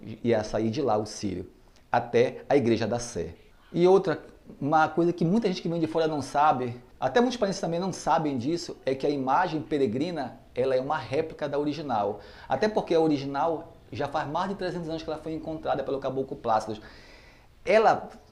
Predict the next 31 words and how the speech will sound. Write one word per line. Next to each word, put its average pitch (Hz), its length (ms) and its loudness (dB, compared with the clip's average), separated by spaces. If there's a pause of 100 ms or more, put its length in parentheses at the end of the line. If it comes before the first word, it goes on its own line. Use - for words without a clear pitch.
(200)
percorreu 165 420 6
o 160 60 6
círio 180 280 2
somente 196 540 0
no 196 100 0
círio 175 280 -2
de 170 100 -4
número 175 240 0
duzentos, 151 720 -2
que - 120 -6
foi 147 200 -2
em 143 80 0
mil 165 200 -2
novecentos 175 380 -6
e 170 40 -8
noventa 160 280 -6
e - 20 -6
dois 139 300 -4
que 151 420 -4
usou 135 480 -2
a 131 80 -4
imagem 123 460 -2
original, 120 640 -4 (400)
da, 110 240 -2
ou 120 100 -2
seja, 117 320 0
a 110 140 2
encontrada 127 520 -2
pelo 131 200 -6
Caboclo 120 340 -4
Plácido. 101 480 -4